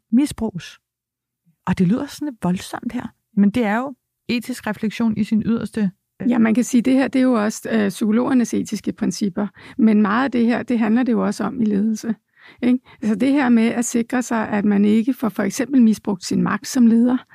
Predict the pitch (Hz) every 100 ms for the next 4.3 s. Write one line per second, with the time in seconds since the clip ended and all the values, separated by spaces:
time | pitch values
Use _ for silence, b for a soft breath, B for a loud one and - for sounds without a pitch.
0 | B 208 - 233 226 247 240 233 - 214
1 | 277 277 240 262 247 233 240 220 226 233
2 | 202 226 - 240 240 285 254 - 240 -
3 | 226 214 - 277 - - 254 B B B
4 | 240 254